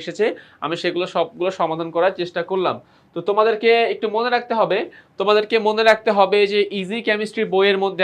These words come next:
আমরা ঠিক যতগুলো এমসিকিউ এভাবে আছে, এখানে just দেখো আমরা যেরকমভাবে সবগুলো এমসিকিউ কিন্তু আমরা ব্যাখ্যা দেওয়ার চেষ্টা করতেছি, সবগুলো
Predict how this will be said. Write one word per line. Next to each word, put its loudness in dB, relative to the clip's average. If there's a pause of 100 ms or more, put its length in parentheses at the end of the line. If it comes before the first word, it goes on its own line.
(120)
আমরা 0 (100)
ঠিক -4 (320)
যতগুলো 2 (100)
এমসিকিউ -8
এভাবে 2 (120)
আছে, 0 (480)
এখানে 0
just 2
দেখো 0
আমরা -4
যেরকমভাবে -4
সবগুলো 0
এমসিকিউ -10
কিন্তু -6
আমরা 2 (440)
ব্যাখ্যা 6
দেওয়ার 8
চেষ্টা -2
করতেছি, -8 (100)
সবগুলো 2